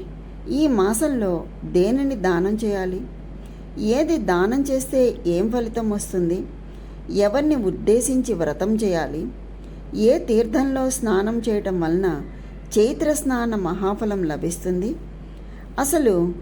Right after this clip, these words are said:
ఇది వరకు ఈ చైత్ర స్నానం చేసి అంతటి ఫలాన్ని పొందిన వారు ఎవరైనా ఉన్నారా? ఆ స్నానం చేసే విధానం ఏమిటి? దానిని ఎప్పుడు మొదలు పెట్టాలి?"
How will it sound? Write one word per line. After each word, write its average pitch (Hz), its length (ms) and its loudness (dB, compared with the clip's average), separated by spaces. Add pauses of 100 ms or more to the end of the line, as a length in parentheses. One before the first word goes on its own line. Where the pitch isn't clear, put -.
(120)
ఇది 254 180 0
వరకు 196 500 2 (140)
ఈ 254 260 0
చైత్ర 202 300 0
స్నానం 240 540 -2
చేసి 180 400 0 (480)
అంతటి 262 420 2
ఫలాన్ని 214 460 0
పొందిన 208 380 0
వారు 160 460 0 (140)
ఎవరైనా 196 400 0
ఉన్నారా? 185 560 0 (720)
ఆ 247 160 2
స్నానం 233 500 2
చేసే 262 360 2
విధానం 214 560 0
ఏమిటి? 185 500 -2 (520)
దానిని 262 580 2
ఎప్పుడు 175 280 2
మొదలు 233 300 0
పెట్టాలి?" 175 640 -2